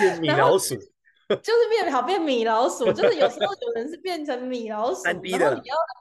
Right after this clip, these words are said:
Speaker 2: 你要把它变成老鼠，就这件事情其实有点，就是大家不会一直都是很稳定的状态，这件事情其实本来就蛮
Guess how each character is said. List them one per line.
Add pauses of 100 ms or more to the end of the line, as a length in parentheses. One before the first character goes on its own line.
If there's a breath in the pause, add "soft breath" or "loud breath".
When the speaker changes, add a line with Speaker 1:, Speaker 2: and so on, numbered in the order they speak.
(520 loud breath)
Speaker 2:
你
要
把
它
变
成
老
鼠， (160)
就
这
件
事
情
其
实
有
点，
就
是
大
家
不
会
一
直
都
是
很
稳
定
的
状
态，
这
件
事
情
其
实
本
来
就
蛮